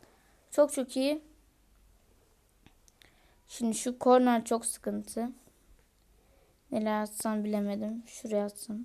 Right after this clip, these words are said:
Oradan alamazsın sen. Çok iyi. Hadi. Voley ve gol. Sonunda. Sonunda. Sonunda. Aman Allah'ım sonunda.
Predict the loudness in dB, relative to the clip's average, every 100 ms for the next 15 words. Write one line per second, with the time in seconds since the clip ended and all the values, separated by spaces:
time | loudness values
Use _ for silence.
0 | -12 _ _ _ _ _ _ -20 _ _
1 | _ _ _ 0 4 6 6 6 6 6
2 | 4 0 -4 -4 -4 -4 -4 -2 -4 -2
3 | -2 -2 -6 -16 _ _ _ _ _ _
4 | _ _ _ _ _ 6 6 8 6 4
5 | -10 _ _ _ _ _ _ _ _ _
6 | _ _ _ 6 12 12 12 12 12 12
7 | 12 12 12 12 12 12 12 10 8 4
8 | 4 4 4 6 12 12 12 10 4 -16
9 | -20 -20 -16 -2 6 8 10 10 12 12
10 | 12 6 2 -10 -20 -20 -20 -12 2 8
11 | 8 8 6 8 8 8 6 2 -10 _
12 | _ _ _ _ _ _ _ -20 -20 _
13 | _ _ _ _ _ _ -6 -2 0 2
14 | 2 2 0 0 -2 -6 -6 -4 -2 2
15 | 2